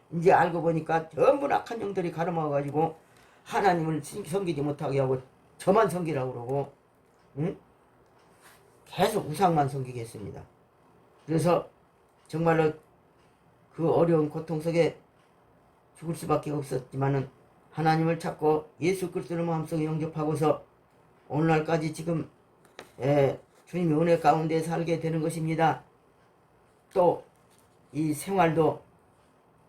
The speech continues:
그렇습니다. 가정생활에 그 물질 같은 것도 순종하면,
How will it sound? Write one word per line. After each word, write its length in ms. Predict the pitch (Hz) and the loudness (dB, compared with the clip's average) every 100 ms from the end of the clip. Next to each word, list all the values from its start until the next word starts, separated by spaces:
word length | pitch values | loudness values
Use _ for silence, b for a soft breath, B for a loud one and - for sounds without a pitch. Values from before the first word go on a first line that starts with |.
| - | -4
그렇습니다. 760 | 170 160 151 156 160 160 - - _ _ - | 0 0 2 2 4 4 2 -6 _ _ -10
가정생활에 840 | 147 156 151 170 165 165 143 - _ _ _ - | -4 -2 -2 -2 2 4 4 0 _ _ _ -6
그 340 | 156 151 127 - _ | -2 0 -2 -8 _
물질 340 | 131 165 170 | -8 -4 0
같은 280 | 160 160 165 | 2 2 0
것도 440 | 160 160 170 - - _ _ _ _ _ _ | -4 -2 -2 -2 -6 _ _ _ _ _ _
순종하면, 800 | - 262 202 190 175 220 208 | -12 -4 4 4 4 0 -4